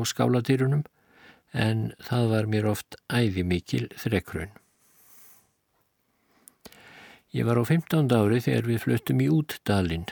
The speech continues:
að Kornsá. Þá breyttist viðhorfið á margan hátt. Ég eignaðist fleiri félaga, fékk ný viðfangsefni og sökkti mér minna niður í sögur og ævintýri. En nú var ég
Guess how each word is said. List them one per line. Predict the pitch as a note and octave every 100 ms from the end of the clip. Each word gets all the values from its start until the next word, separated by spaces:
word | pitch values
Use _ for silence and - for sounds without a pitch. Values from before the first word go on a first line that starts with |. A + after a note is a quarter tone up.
| - C3
að | A2+ A#2
Kornsá. | - C3+ - - - E3 - _ _ _ _ _ _ _ - - _ _ _
Þá | - A#2
breyttist | B2+ D#3 - C#3+ -
viðhorfið | B2+ G#2 G#2 F2+ E2+
á | E2+ E2+
margan | F2+ - E2+
hátt. | E2+ -
Ég | G2 G2+ G#2+
eignaðist | A2+ G#2 F#2+ -
fleiri | A#2 A2 A#2
félaga, | - D3+ B2 E2 E2+ -
fékk | - G2+ F#2+ G#2+
ný | G2+ G#2
viðfangsefni | C#3 C#3+ A#2 G2+ G2 F#2 - F2+
og | F2+ -
sökkti | C3 C3 - B2+
mér | A#2+ A2 A2+
minna | C3 C3 A#2+
niður | B2 A#2+ A2+ G#2+
í | G2+
sögur | - C3 A#2+ A2+ G#2+
og | A2+
ævintýri. | C3 F#2+ D#2+ - E2 - _ _ _ _ _ _ _ _ - - - - _ _ -
En | A2+ G#2+ G#2+
nú | B2 C3+
var | C#3+
ég | C3